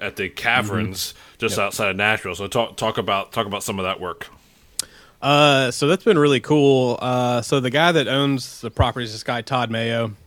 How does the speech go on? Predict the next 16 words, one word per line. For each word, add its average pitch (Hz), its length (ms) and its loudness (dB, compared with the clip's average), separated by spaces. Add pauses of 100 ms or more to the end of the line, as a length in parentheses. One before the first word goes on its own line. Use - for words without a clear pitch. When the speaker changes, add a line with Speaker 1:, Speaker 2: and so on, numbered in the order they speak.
(880)
Speaker 2:
And, 113 320 -2
uh, 104 320 -6 (840)
you 117 100 -2
know, 113 140 -2 (140)
the, 120 180 -4 (200)
they've 127 260 0
been 127 160 2
doing 123 320 2
a 113 60 -2
ton 120 240 -2
of, 117 160 0
sh-, - 160 -14
you 117 200 -4
know, 113 180 -4 (400)
bef-, 127 120 -2 (120)
pre-, 160 260 4